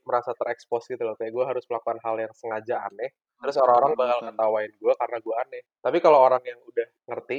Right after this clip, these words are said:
Speaker 1: itu mereka bisa nyaman dengan itu kan, karena mereka tahu kayak, "Oh, ini nggak serius," dan orang-orang tahu kalau gua seben-, ya, orang-orang nggak punya ekspektasi setinggi itu terhadap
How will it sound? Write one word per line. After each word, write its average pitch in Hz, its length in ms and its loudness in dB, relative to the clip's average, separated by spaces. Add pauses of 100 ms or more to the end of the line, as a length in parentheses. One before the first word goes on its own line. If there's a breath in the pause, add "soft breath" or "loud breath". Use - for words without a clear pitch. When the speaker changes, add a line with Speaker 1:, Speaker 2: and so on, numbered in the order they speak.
(480)
Speaker 1:
itu 147 160 -8
mereka 160 240 2
bisa 127 240 -4
nyaman 131 320 -6
dengan - 220 -14
itu - 180 -12
kan, 104 160 -8
karena 117 240 -6
mereka 127 240 -2
tahu 117 240 0
kayak, 113 80 -2
"Oh, 113 160 0
ini 117 80 -6
nggak 113 160 -6
serius," 110 480 -8
dan 107 160 -8
orang-orang 107 320 -4
tahu 110 220 -2 (100)
kalau 107 160 -10
gua 107 160 -10
seben-, 107 320 -16
ya, 107 320 -6
orang-orang 113 320 0
nggak 120 240 -2
punya 113 160 -10
ekspektasi 113 480 -10
setinggi 113 400 -12
itu 113 80 -14
terhadap 107 320 -4